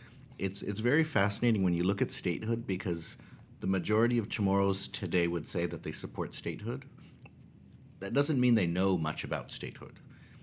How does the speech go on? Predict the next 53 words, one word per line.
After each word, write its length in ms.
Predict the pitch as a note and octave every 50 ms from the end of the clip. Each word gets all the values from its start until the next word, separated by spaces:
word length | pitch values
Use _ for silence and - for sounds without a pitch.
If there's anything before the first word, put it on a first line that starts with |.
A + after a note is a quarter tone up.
| - - - - -
It 160 | - G2 F#2 F#2+
really 320 | G#2+ A#2+ B2 B2+ B2 A#2
just 320 | G2+ G#2 G2+ F#2+ - - -
is 120 | F2+ -
kind 200 | - - G2 F#2+
of 80 | F#2 E2
they 100 | E2 E2
feel 260 | - - G#2+ G2 F2+
dependent 600 | D#2 - F#2 - F#2 F2+ F#2 F2+ F#2 F#2+ F#2 F#2
on 120 | F2 E2+
the 60 | E2 D#2+
United 360 | D#2+ D#2+ D#2+ D#2 D2+ - -
States, 400 | - - - G2+ A#2+ C3+ - -
so 200 | - - - F2
they're 180 | - F2 D#2 D#2
afraid 440 | D2+ - - G#2 F#2 F2+ F2 F2 -
to 80 | F2+
break 300 | C#2 B1+ D#2+ D2+ D2 -
away 300 | D#2 C#2+ C#2+ C#2+ D#2 E2+
from 220 | F2+ - - A2 A2
the 60 | A2
United 360 | G#2+ G#2+ A2 G#2+ A2+ A2 -
States. 460 | - - A2 B2 B2+ B2 - - - - - - - - - - - - - - - - - - - - - - - - - - -
But 300 | - E2+ G#2+ G#2 F#2+ - - - - - - - - - - - - - - - - - -
what 140 | F2+ G2 F#2+
I 100 | F#2+ F#2
found 400 | F#2 - G#2 G#2+ A#2 B2 B2 G#2+
is 160 | E2 - -
that 220 | - C#2+ C2+ -
the 80 | - F2+
more 260 | F#2 F#2 F#2 G2 G#2+
you 140 | G#2+ G#2+ F2+
talk 300 | - - E2 E2 - -
to 60 | -
people 340 | - - A2+ A2 A2 G#2+ G#2
about 160 | G2+ G#2 G#2+
it, 100 | G#2+ G#2+
then 140 | G#2+ F#2+ F#2+
the 80 | F#2+ F#2+
more 180 | F#2 F#2+ F#2+ F#2
they 120 | F#2+ F2+
realize 480 | D#2+ E2 E2 E2 E2 D#2+ D#2+ D#2 D2+ -
that 140 | D#2 C#2+
it's 200 | D2 C#2 - -
not 320 | E2+ D#2+ D#2 D#2 D2+ - -
really 200 | D#2 D2+ C#2+ C#2+
possible, 600 | - - E2 E2+ F2 - - E2 D2+ D2+ D2 C#2+ D2
or 80 | C#2+
it's 280 | C2+ B1 B1 - - -
not 160 | E2+ E2 F2
even 240 | F#2 F2+ E2 D2 C#2+
that 160 | C#2 - -
great. 380 | - D#2 F2 G#2 F#2+ C#2+ -